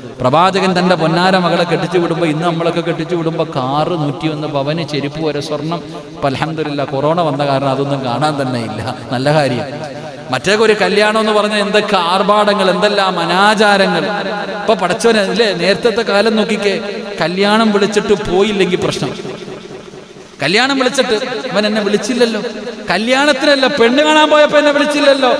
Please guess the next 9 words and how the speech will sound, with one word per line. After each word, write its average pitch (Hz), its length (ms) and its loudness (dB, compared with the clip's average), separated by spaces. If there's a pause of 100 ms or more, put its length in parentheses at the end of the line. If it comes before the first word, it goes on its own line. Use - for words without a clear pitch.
(160)
വളയിടിയിൽ 294 560 2
പോയപ്പോ 294 260 4
എന്നെ 285 140 4
വിളിച്ചില്ലല്ലോ, 277 600 2 (220)
പിന്നെ 208 180 0
ഇനി 233 180 2
കല്യാണത്തിന് 226 560 2
ഞാൻ 220 200 2
പോകണമെന്നില്ലേ?" 214 800 2